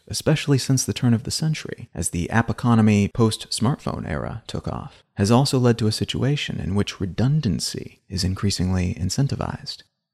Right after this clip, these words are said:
In hardware, redundancy is often limited by space and materials, but in the world of software and data and cloud storage,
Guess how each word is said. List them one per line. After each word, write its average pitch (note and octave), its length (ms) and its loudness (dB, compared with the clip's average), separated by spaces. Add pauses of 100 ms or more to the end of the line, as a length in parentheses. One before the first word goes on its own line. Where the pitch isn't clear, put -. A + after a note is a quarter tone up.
In F#2 140 0
hardware, B2 680 4
redundancy B2+ 580 4
is A#2 100 6
often A#2+ 320 4
limited A2+ 400 6
by G2+ 260 4
space - 640 0
and E2 220 -2
materials, - 720 -2 (320)
but G#2 120 4
in C3+ 140 10
the C3 80 8
world C3+ 320 8
of A#2 80 2
software A2 480 4
and F#2+ 140 4
data A2+ 340 4
and E2+ 160 -2
cloud E3+ 340 -2
storage, - 600 -8